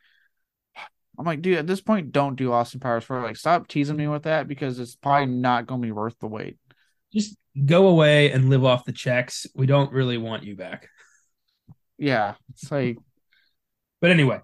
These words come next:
Speaker 2: what was his contribution to Scooby-Doo?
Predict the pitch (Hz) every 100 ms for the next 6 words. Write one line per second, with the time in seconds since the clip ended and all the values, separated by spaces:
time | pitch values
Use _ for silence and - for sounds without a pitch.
0 | _ _ - 170 226 226 185 208 180 202
1 | 190 180 175 175 156 160 143 160 151 139
2 | 113